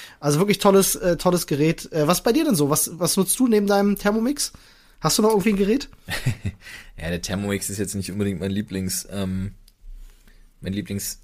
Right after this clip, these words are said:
Speaker 2: so Utensil oder meine Lieblingsküchenmaschine, aber ich muss tatsächlich sagen, ähm, wenn ich irgendwas für mich so, für mich so bestimmen müsste, wäre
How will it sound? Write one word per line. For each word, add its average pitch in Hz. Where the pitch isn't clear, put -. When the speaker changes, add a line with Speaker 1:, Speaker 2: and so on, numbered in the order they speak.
Speaker 2:
so 104
Utensil 101
oder 101
meine 95
Lieblingsküchenmaschine, 98
aber 95
ich 101
muss 113
tatsächlich -
sagen, 110
ähm, 98
wenn 101
ich 131
irgendwas 127
für -
mich 117
so, 107
für -
mich 117
so 110
bestimmen 139
müsste, 131
wäre 143